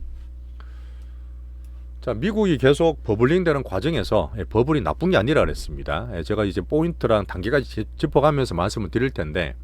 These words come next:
지금 꾸준히 즐기시고 단기적으로 흔들기 정도 어느 정도 되냐, 예, 그 정도 보시면 됩니다. 자, 미국 경시를 떠받쳤던 기둥이 원래 정통적인 경기와 금리 보는 사이클,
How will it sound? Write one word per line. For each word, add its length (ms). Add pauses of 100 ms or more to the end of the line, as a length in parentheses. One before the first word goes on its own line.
(400)
지금 200
꾸준히 300
즐기시고 720 (340)
단기적으로 640
흔들기 400
정도 300
어느 80
정도 220
되냐, 380
예, 80
그 120
정도 180
보시면 360
됩니다. 420 (1200)
자, 100
미국 240
경시를 340
떠받쳤던 560
기둥이 640 (160)
원래 260
정통적인 880
경기와 560
금리 280
보는 180
사이클, 540